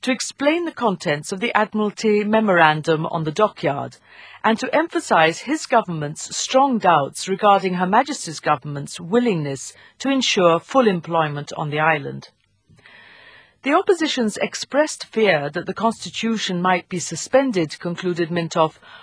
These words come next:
was illogical, since they had countenanced a much greater danger than that when they had supported the Break with Britain resolution.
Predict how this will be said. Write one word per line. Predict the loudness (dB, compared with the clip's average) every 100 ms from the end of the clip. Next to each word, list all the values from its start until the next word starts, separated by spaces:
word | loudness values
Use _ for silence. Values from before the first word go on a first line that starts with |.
| -2
was | 0 0
illogical, | 0 2 2 2 -4 -2 -2 -4 _ -20 -16
since | -8 -4 2
they | 2
had | 4 2 0
countenanced | -2 0 0 -4 -2 -2 -6 -4
a | -2 2
much | 0 -2 -6
greater | -2 0 0 -2
danger | 2 2 2 -4 -4
than | -4 0
that | 0 -2 -10 _ -20 -14 0
when | 4
they | 4
had | 4 0
supported | -2 -2 2 2 4 0 2
the | 0 2 0 -4
Break | 4 4 4 -2
with | -8 -4
Britain | -8 -6 -6
resolution. | -4 -4 -4 -4 -4 -6 -6